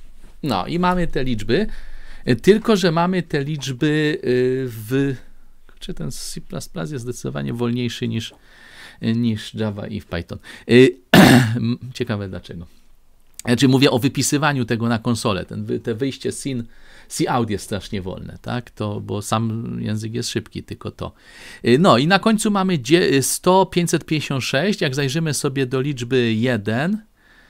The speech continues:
y, no to na końcu jest właśnie, o, a zasłaniam wam.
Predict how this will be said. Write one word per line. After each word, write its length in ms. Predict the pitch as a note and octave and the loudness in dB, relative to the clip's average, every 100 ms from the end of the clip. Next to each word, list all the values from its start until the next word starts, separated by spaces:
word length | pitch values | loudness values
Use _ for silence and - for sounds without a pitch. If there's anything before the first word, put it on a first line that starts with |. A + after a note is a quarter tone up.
| _ _ _ _ A2+ | _ _ _ _ -4
y, 140 | A2+ | -2
no 240 | A#2 C#3+ | 0 -2
to 160 | F3+ F3+ | 0 -2
na 140 | E3+ | -2
końcu 400 | D3+ E3+ E3 - | -2 0 0 0
jest 180 | D3 C3 | 0 0
właśnie, 360 | C#3 C3 - B2 | -2 -2 -2 -2
o, 260 | A#2+ G2+ F#2 - - - | 0 -2 -6 -20 -20 -16
a 120 | G#2+ F#2+ | -12 -10
zasłaniam 560 | G#2 - G#2+ F#2+ F2+ | -10 -6 -6 -4 -6
wam. 200 | G2 B2+ | -8 -10